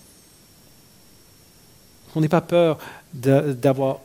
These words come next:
honte de notre, de, de notre rébellion contre toi. C'est honteux. Donne-nous le courage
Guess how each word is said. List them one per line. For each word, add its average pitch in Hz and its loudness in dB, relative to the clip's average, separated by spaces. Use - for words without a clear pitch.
honte 156 -2
de 135 -2
notre, 127 -4
de, 131 -2
de 135 -4
notre 127 -4
rébellion 131 -2
contre - -12
toi. 135 -12
C'est 175 4
honteux. 147 -6
Donne-nous 175 2
le 151 -6
courage 139 -8